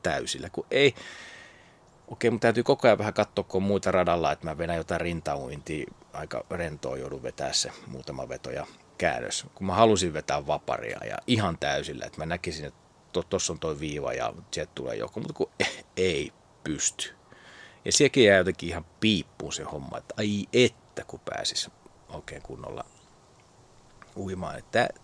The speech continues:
tämmönen varjostaa, tämmönen unissa kävely mua. Kotonakin, kun, okei, kotipihalla, kotona kun on tuttu paikka tai työpaikalla,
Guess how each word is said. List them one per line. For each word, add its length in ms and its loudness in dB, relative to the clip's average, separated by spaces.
tämmönen 440 6
varjostaa, 520 6
tämmönen 280 -4
unissa 500 6
kävely 420 -4
mua. 260 -12
Kotonakin, 540 6
kun, 280 -6
okei, 300 8
kotipihalla, 540 8
kotona 320 8
kun 100 4
on 60 2
tuttu 300 -2
paikka 340 2
tai 180 0
työpaikalla, 760 0